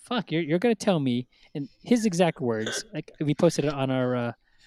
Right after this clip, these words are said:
on our account last week. What was it? Let me just pull that thing up.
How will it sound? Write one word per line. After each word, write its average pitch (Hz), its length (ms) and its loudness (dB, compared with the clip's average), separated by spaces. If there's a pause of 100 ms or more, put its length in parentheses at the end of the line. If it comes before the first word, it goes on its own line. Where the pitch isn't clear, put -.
(500)
on 139 160 -4
our 127 220 -4
account 190 320 -6
last 131 320 -8
week. 120 240 -2 (720)
What 123 160 -6
was 120 180 -6
it? 127 60 -10
Let 208 120 0
me 123 120 -2
just - 220 -14
pull - 160 -6
that 117 180 -6 (320)
thing 135 180 -8
up. 127 120 -6